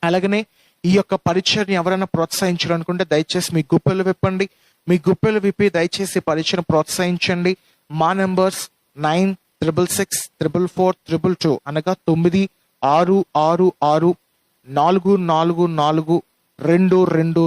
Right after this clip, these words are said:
రెండు, నైన్ త్రిబుల్ సిక్స్ త్రిబుల్ ఫోర్ త్రిబుల్ టూ అనే నెంబర్కి మీరు ఫోన్ చేసినట్లయితే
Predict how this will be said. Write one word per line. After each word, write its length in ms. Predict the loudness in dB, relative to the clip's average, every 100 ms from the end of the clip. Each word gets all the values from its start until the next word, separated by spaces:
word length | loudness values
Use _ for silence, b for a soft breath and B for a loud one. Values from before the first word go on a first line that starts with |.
| 0
రెండు, 320 | 0 0 -4 -6
నైన్ 280 | -4 -2 -2
త్రిబుల్ 260 | -2 0 -2
సిక్స్ 300 | -2 -6 -6
త్రిబుల్ 320 | -2 0 0
ఫోర్ 260 | 0 0 -2
త్రిబుల్ 340 | -2 2 2
టూ 180 | 0 -2 -2
అనే 140 | -2
నెంబర్కి 540 | -2 -2 -2 -2 0 -2 -4 _ _ _ 0
మీరు 160 | 0
ఫోన్ 320 | 2 2 2
చేసినట్లయితే 800 | 0 -2 -2 -6 -4 -4 -2 -2